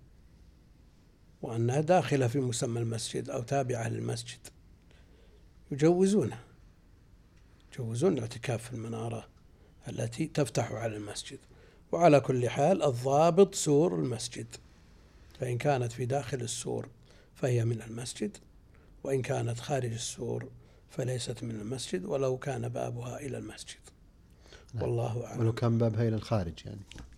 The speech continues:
Speaker 2: أو إلى المسجد
Speaker 1: إلى
Speaker 2: نفسه.
Speaker 1: المسجد.
Speaker 2: مهم.
Speaker 1: يعني
Speaker 2: طيب.
Speaker 1: إذا كانت خارج السور
Speaker 2: نعم.
Speaker 1: وبابها إلى المسجد، ما تأخذ حكم المسجد، مثل بيت النبي عليه الص-، بيوت
Speaker 2: نعم.
Speaker 1: النبي عليه
Speaker 2: صلى الله
Speaker 1: الصلاة
Speaker 2: عليه
Speaker 1: والسلام.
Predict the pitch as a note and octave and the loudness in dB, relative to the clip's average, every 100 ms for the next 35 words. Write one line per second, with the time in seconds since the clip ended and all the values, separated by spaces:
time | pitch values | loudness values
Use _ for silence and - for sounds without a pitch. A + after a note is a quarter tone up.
0 | B2 B2+ C3+ A#2 G#2+ - G2 F#2+ C3 A#2+ | 0 4 6 6 4 0 -2 0 2 2
1 | D#3 - - - - - F2+ F#2 - - | 2 -2 -8 -16 -18 -10 -6 -6 -8 -20
2 | - - - - - - - A#2+ A#2 A#2 | -20 -20 -20 -20 -20 -20 -2 2 2 2
3 | A#2+ E3 D#3 D3+ - F3+ E3 C3 C#3 - | 2 4 4 2 2 4 6 4 2 0
4 | C#3 A#2 A#2+ - - - - - G#2+ F#2 | -2 0 -2 -6 -12 -20 -20 -8 -4 -4
5 | D#2+ - - - - - G3 C3 E3+ F3 | -8 -16 -20 -20 -20 -12 -2 6 6 8
6 | D#3 D#3 D#3+ C#3+ C#3+ C3 A#2 C#3+ E3+ - | 6 4 4 4 4 2 0 -2 -2 -4
7 | - - - - - - G3 A#3 A#3+ - | -16 -20 -20 -20 -20 -10 0 0 2 -2
8 | D#3 - C3+ C3 A2 - - G#3+ C#4 C#4+ | -4 -6 -6 -6 -6 -10 0 4 6 6
9 | C4+ F#3 D3 C3 C#3 C3+ B2 D#3+ D#3+ D3+ | 6 6 4 2 -2 -4 -6 -2 -2 0
10 | D3 C3+ C3 C#3 C3 - - - - G2 | -2 -2 -4 -6 -6 -8 -10 -10 -10 -10
11 | G#2+ | -12